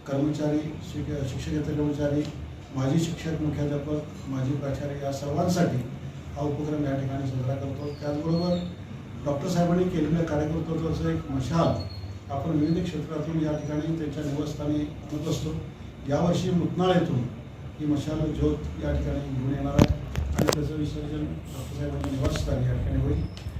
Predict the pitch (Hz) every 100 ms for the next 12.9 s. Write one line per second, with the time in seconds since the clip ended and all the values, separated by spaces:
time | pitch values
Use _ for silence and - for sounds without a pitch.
0 | - - - 165 - 165 214 214 196 170
1 | 165 165 165 143 - 151 151 139 151 143
2 | 131 135 147 147 147 139 143 139 127 156
3 | 151 143 131 - - - - - - 151
4 | 190 165 151 151 147 135 - 127 120 -
5 | - - - - - 147 143 131 151 151
6 | 147 143 139 127 156 165 - - - -
7 | - - - 143 147 - - 135 127 170
8 | 170 175 170 175 170 160 156 143 127 151
9 | 143 143 156 151 156 151 139 135 139 151
10 | 151 151 - - - - 135 143 160 -
11 | - 147 151 147 131 123 - - - -
12 | - 147 147 156 180 165 170 127 123